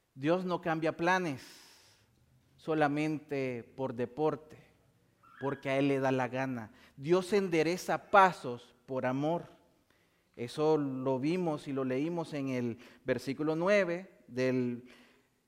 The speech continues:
capítulo dieciséis, y también lo podemos encontrar en el capítulo diecinueve del versículo veintiuno, donde dice de esta manera, "Muchos pensamientos"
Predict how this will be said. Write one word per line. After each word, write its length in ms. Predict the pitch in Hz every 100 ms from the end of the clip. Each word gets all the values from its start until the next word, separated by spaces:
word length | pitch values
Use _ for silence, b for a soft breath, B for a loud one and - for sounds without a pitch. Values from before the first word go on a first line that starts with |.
| _ _ _ _ _ _ _ _
capítulo 460 | - 120 120 143 156
dieciséis, 800 | 170 180 - 214 175 165 - -
y 100 | 165
también 340 | - 143 143
lo 100 | 151
podemos 360 | 151 160 165 175
encontrar 880 | 170 170 170 185 190 185 175 170 -
en 160 | 170 151
el 120 | 143
capítulo 520 | 143 - 135 170 170
diecinueve 680 | 170 175 175 185 196 185 180
del 180 | 151 135
versículo 800 | 127 123 - 131 135 135 135 - b b b
veintiuno, 760 | 139 147 143 180 220 196 123 101
donde 340 | 120 135 123
dice 280 | 117 120 160
de 60 | 131
esta 200 | 131 160
manera, 440 | 175 220 220 147 - B B
"Muchos 560 | 147 185 214 208 220 214
pensamientos" 1700 | 208 180 175 - 151 156 180 190 175 123 - 104 - - _ _